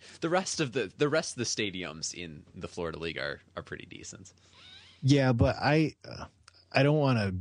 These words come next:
Speaker 2: dr-, name drop, but I talked, I, I talked to an active Tigers player, and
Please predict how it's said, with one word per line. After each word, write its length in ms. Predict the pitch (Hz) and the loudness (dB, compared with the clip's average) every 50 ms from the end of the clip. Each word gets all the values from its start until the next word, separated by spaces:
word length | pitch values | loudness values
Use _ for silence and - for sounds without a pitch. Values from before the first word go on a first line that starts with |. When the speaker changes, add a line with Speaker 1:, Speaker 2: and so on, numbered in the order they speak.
| 110 - - _ _ - 151 | -8 -10 -16 _ _ -2 -2
Speaker 2:
dr-, 300 | 113 98 - 107 123 120 | -2 0 0 0 0 0
name 460 | 110 113 120 127 117 110 107 107 104 101 | 2 4 6 8 8 8 6 6 4 4
drop, 300 | 95 95 90 85 82 - | 4 4 4 4 4 4
but 100 | - 147 | 4 6
I 140 | 165 175 | 6 4
talked, 360 | 165 - 180 165 160 156 131 - | 4 4 4 4 4 2 2 2
I, 140 | 143 151 - - | 2 2 2 2
I 180 | 143 160 170 165 | 2 4 4 4
talked 600 | - - - 160 151 131 117 - - - - - | 2 2 4 4 4 4 2 0 -4 -6 -4 0
to 180 | - - 117 113 | 4 4 6 6
an 100 | 113 110 - | 4 0 -2
active 500 | 113 110 110 117 117 - 127 117 110 104 | -2 0 0 0 0 4 4 4 4 4
Tigers 420 | - 110 101 98 92 95 95 90 - | 2 2 2 4 4 2 2 2 2
player, 480 | - 92 90 85 82 80 78 80 - _ _ - - - - - - - - - - - - | 2 2 4 4 2 0 0 -2 -4 _ _ -20 -20 -20 -20 -20 -18 -16 -14 -12 -12 -4 2
and 420 | - 123 123 117 113 110 107 101 | 4 4 6 6 6 4 4 2